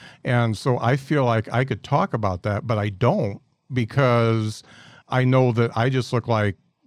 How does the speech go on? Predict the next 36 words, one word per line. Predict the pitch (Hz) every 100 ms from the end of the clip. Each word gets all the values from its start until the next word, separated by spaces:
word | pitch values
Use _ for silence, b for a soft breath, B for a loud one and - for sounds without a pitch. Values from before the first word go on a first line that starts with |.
| _ _ _ -
regular | 120 117 117 104
straight | - - 127 120 110
dude | 117 113 104
that | 110 107 104 -
never | 117 117 120 117 113
even | 113 104 98 95 B B B B
talked | - 139 143
to | - 104
a |
gay | 101 104
person, | 101 113 104 131
even | 113 110
though | 110 107
I | 110 107 101 - _ -
worked | 107 110 147 139
with | 123 110
them | 113 110
and | 104
I, | 101 120
they | 160 143 113 123
were | 120 110 110
in | - 120
my | 107 104
life. | 127 160 143
And | 131 117 B B B B -
yet, | - 127 135 135 135 _ _ -
if | 127 139
I | 113
did, | 101 107 170 160 127 120 - _
they | 123 139
wouldn't | 160 139
know | 131 123
where | 131
it's | 110
coming | - 156 139
from. | - 98